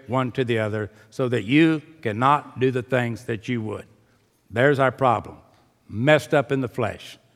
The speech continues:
Messed up. Can't handle it. God says, "You start walking in the Spirit, we will start, start accomplishing the things of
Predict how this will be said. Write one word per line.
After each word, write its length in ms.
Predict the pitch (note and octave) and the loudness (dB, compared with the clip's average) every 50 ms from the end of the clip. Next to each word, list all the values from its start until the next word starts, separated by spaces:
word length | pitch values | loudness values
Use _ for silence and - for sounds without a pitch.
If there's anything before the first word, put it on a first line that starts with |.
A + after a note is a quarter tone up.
| _ _ _ _ - | _ _ _ _ -8
Messed 500 | A2 B2 C3+ D3 D3 C#3 B2+ - - - | -4 0 2 4 4 4 2 -2 -4 -4
up. 200 | A#2 G2+ F2 - - _ _ _ _ _ _ _ _ _ _ _ _ - | -4 -4 -4 -10 -18 _ _ _ _ _ _ _ _ _ _ _ _ -2
Can't 320 | - D3 D#3 D#3+ D#3+ C#3 | 2 2 4 4 2 2
handle 400 | A#2 A2+ C#3 C#3+ C3+ A2 F#2+ F#2+ | 0 0 2 2 0 0 -4 -8
it. 60 | F2 - - _ _ _ _ _ _ _ _ _ _ _ _ _ _ _ _ | -10 -12 -16 _ _ _ _ _ _ _ _ _ _ _ _ _ _ _ _
God 300 | - C3+ C#3 C#3+ C#3+ B2 | 2 4 4 4 2 0
says, 380 | - - D#3+ D3+ D3+ D3+ C#3 G2+ | 0 2 2 4 4 2 0 0
"You 100 | C3+ D3 | -2 -4
start 320 | C3+ - D#3+ C#3+ C#3 C3+ | -2 0 2 2 2 2
walking 360 | B2 C3 C#3+ D3+ C#3+ - D3+ C#3+ | 2 2 2 2 2 2 -2 -4
in 100 | C#3+ C#3 | -2 -4
the 60 | B2+ | -6
Spirit, 360 | - - - E3 E3+ F3 E3+ - - - - - _ _ _ _ _ _ _ _ | -4 0 2 4 4 4 2 -2 -8 -20 -20 -20 _ _ _ _ _ _ _ _
we 260 | - G#2 A#2+ C#3+ D3 | -6 0 2 2 4
will 120 | C3+ C3 | 2 2
start, 480 | B2 - - C#3 C3 B2+ A#2+ - - - | 0 2 2 2 2 2 0 -6 -10 -4
start 280 | - C#3+ C3+ B2 A#2+ A#2+ | 0 0 0 0 -2 -4
accomplishing 680 | - A#2+ - - C#3 C3 C3 - C3 A2+ - C3 A#2+ A2+ - _ _ _ - | -8 -10 -6 -4 -4 -4 -2 -4 -6 -8 -8 -8 -8 -10 -12 _ _ _ -8
the 120 | B2 B2 | -6 -6
things 480 | A2 - - C3 A#2+ A2+ G2 F#2 F2 - _ _ _ _ - | -4 -2 0 0 0 0 -4 -6 -12 -16 _ _ _ _ -2
of 280 | B2+ B2 A2+ G2+ F#2 | -2 0 0 -2 -4